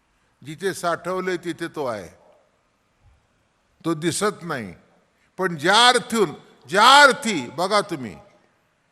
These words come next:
ठेवल्याबरोबर सेकंद सुद्धा जात नाही.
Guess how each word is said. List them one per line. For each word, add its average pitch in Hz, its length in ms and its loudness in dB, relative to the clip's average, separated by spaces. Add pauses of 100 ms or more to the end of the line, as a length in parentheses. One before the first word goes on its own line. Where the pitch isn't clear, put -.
(600)
ठेवल्याबरोबर 285 1500 4 (1700)
सेकंद 254 560 2
सुद्धा 208 240 2
जात 175 320 0
नाही. 113 200 -12